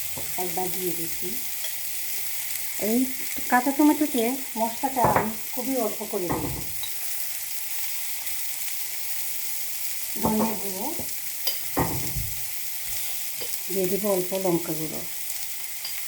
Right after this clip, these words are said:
আসলে রান্নাটা হলো এক একটা আর্ট, এক একজনের মনের মতো করে এক একজন এক একভাবে রান্না করে। এখন কথা হলো, রান্নাটা খেতে সুস্বাদু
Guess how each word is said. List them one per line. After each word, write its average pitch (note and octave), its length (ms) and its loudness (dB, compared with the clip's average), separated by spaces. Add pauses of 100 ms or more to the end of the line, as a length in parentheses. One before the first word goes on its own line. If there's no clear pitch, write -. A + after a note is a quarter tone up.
(2000)
আসলে C4+ 240 6
রান্নাটা B3 480 6
হলো C4+ 140 8 (160)
এক G#3+ 80 0 (100)
একটা A#3+ 200 0 (280)
আর্ট, D3+ 160 -2 (1600)
এক - 160 0
একজনের A#3 400 6 (1400)
মনের G3+ 320 4
মতো A3 240 2
করে F#3+ 220 4
এক F3+ 140 -2
একজন F#3 200 0 (100)
এক F3 120 -4
একভাবে F3+ 400 0
রান্না D#3+ 300 0
করে। D#3+ 160 -2 (2250)
এখন G3+ 160 0 (100)
কথা G#3+ 200 2
হলো, G#3+ 140 4 (100)
রান্নাটা G#3+ 380 2 (200)
খেতে A3 220 0 (100)
সুস্বাদু G#3 380 2